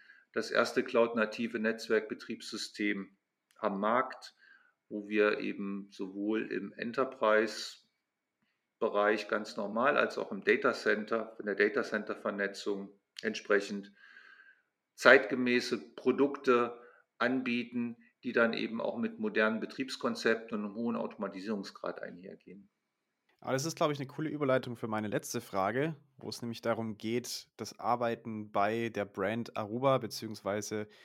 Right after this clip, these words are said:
Speaker 2: natürlich als Teil von H P E. Ähm, vielleicht kannst du da mal einen Einblick geben, welche Art von Talenten ihr sucht. Also ich meine, das sind natürlich spannende Themen in Produktentwicklung zu arbeiten oder eben auch im Vertrieb.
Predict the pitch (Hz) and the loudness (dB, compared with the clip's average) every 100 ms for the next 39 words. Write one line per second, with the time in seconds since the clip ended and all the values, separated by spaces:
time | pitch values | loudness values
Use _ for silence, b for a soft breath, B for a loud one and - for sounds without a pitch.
0 | b - 98 113 107 101 - - 104 - | b -20 -14 -10 -8 -8 -8 -6 -6 -6
1 | 98 104 98 104 - 101 104 - b b | -10 -10 -10 -12 -10 -8 -8 -12 b b
2 | b b - 98 98 98 98 - _ _ | b b -8 -2 -2 -2 -6 -12 _ _
3 | _ - _ - 113 - 139 147 135 127 | _ -20 _ -2 -2 0 0 4 4 4
4 | - 123 156 156 - 139 131 117 127 135 | -2 -6 -4 -8 -2 -2 -2 -2 -2 -2
5 | - 95 139 - 135 131 120 110 123 135 | -2 0 -2 -2 -8 -6 -6 -4 -6 -6
6 | 135 123 120 _ _ _ - 113 101 113 | -6 -6 -8 _ _ _ -6 -4 -4 -4
7 | 220 - - - 98 101 104 104 104 120 | -4 -6 -14 -10 -10 -6 -6 -6 -6 -8
8 | 107 104 110 - 101 107 101 117 107 - | -8 -8 -8 -4 -4 -4 -6 -6 -6 -8
9 | 101 101 - 107 147 135 127 113 110 107 | -10 -12 -12 -8 -8 -6 -8 -8 -10 -10
10 | - 113 110 107 104 117 110 - 98 98 | -4 -2 0 -2 -4 -6 -10 -8 -8 -8
11 | - - 98 - - 107 135 | -10 -14 -14 -18 -16 -10 -10